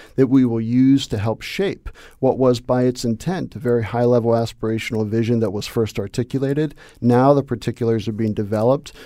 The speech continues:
with input from community, and how those, uh, uh, particulars then translate into funded opportunities. Those opportunities then will be, uh, started and begun, and then as, uh, we get an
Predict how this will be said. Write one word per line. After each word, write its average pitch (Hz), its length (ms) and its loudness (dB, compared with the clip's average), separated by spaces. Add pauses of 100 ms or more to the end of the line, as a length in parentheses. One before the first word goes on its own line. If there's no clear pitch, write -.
(140)
with 113 180 -4
input 113 360 -2
from 104 200 -6
community, 120 640 -2 (300)
and 123 140 0
how 131 380 4
those, 120 460 2 (140)
uh, 110 300 -4 (160)
uh, 104 140 -8
particulars 117 680 -4
then 113 220 0
translate 110 720 -4
into 107 240 -6
funded 113 380 -2
opportunities. 110 880 -2 (300)
Those 123 280 4
opportunities 120 840 0
then 113 260 -4
will 110 140 -4
be, 110 400 -6
uh, 98 240 -8
started 117 500 -2
and 107 120 -4
begun, 143 500 -2 (300)
and 120 160 0
then 120 180 4
as, 113 320 0
uh, 110 400 -4
we 117 120 -8
get 113 200 -4
an 110 160 -4